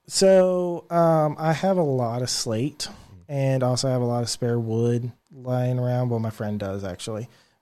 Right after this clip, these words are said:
Speaker 1: But, um, I'm thinking about doing slate, and if she wants something else, uh, there's a really good woodworking store where my friend lives that has, um, a lot of cool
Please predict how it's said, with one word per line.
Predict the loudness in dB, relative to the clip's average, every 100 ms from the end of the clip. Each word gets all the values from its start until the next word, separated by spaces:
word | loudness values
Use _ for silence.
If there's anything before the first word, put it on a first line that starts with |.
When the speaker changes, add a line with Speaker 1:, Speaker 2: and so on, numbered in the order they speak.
| _
Speaker 1:
But, | -4 -4 -6 -6
um, | -6 -4 -4 -6 -8 -14 _ -12
I'm | -10
thinking | -2 0 2
about | 0 0
doing | 0 -2
slate, | -2 -2 -2 -2
and | -4
if | -4
she | -4
wants | -4 -4
something | -4 -4 -4 -4
else, | -4 -4 -4 -6 -8 -8
uh, | -6 -6 -6 -8 -12 -18 _ -8
there's | -4 -4 -4 -8 -8
a | -8 -8 -10 -18
really | -12 -4 -2 -2
good | -4 -4
woodworking | -10 -12 -18 -20 -18
store | -12 -4 -2 0 -2 -4 -12 -14
where | -4 -2 -2
my | -4
friend | -6 -6 -4
lives | -2 -4 -4 -10
that | -16 -16 -14
has, | -12 -8 -6 -8 -10
um, | -8 -8 -8 -12 -18 _ _
a | -6
lot | -4 -2
of | -4 -6
cool | -14 -12 -6 -6